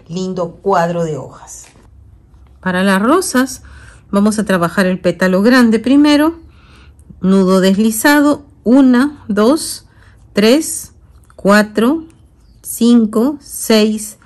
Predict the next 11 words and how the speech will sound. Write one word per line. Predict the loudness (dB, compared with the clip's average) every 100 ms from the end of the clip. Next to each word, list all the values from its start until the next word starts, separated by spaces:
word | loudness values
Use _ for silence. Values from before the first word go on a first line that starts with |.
| _ _
siete, | -16 -4 0 0 0 -2 -2 -4 -20 _ _
ocho, | -2 -2 -2 -6 -6 -8 _ _ _ -4
nueve | 0 2 4 4 2
cadenas. | 0 0 2 0 -2 -6 -12 -16 -18 _ _ _ _ _ _ _ -6
Voy | -2 0
a | 0
tejer | 0 -4 0 0 2 -2 -10 -20 _ _ _ _ _ _ _ _ -2
uno, | 2 4 6 4 0 -8 -20 _ -20 _ _ _ -20 _ _ _ _ _ _ _ _ _ _ _ -6
dos, | 0 2 4 2 -2 -12 -20 _ _ -20 _ _ -20 _ _ _ _ _ _ _ _ _ _ _
tres, | 0 2 2 0 -4 -16 -20 _ _ _ -20 _ _ _ _ _ _ _ _ _ -20 _ _ _
cuatro, | -4 2 2 0 0 0 0 -2